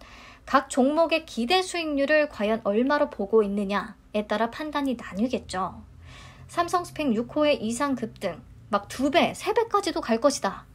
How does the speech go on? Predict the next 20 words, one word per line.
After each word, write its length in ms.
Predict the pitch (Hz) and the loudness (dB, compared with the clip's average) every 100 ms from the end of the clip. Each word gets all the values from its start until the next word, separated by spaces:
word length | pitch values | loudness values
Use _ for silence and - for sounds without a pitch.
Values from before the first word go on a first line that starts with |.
| - | -2
라고 240 | 214 - | 0 0
보는 260 | - 240 247 | 2 2 2
분들이라면 840 | 214 196 220 214 202 190 233 254 240 - - - - | -2 -2 0 0 -2 2 2 2 -2 -16 -18 -20 -6
당연히 360 | 214 254 285 | 2 2 2
스펙에 600 | 277 - 392 381 269 - | -2 -2 0 2 0 -2
더 200 | - 220 | -4 -6
비중을 400 | - 220 247 240 | -2 -2 2 0
두는 240 | 233 202 196 | 0 -4 -2
게 120 | 202 | -4
맞을 340 | 202 - 233 | -4 -2 0
거고요. 520 | 233 196 190 202 214 202 - - - - - | 0 -6 -4 -6 -6 -14 -20 -20 -20 -20 -18
그 180 | - 269 | 0 0
가능성이 600 | 262 202 214 247 254 262 | 0 -2 0 0 2 0
있기는 560 | - 214 - 285 277 277 | -2 -6 -2 -2 0 0
하겠지만 720 | 294 294 - 240 262 311 311 - - | -2 -4 -2 0 4 2 0 -18 -16
확률이 500 | - 392 370 349 330 | -6 -4 -4 -6 -8
크지는 540 | - 381 392 349 330 | -6 -4 -4 -4 -4
않을 260 | 208 226 240 | -2 0 0
것 100 | 233 | 0
같다. 440 | 202 - 175 | -2 -6 -8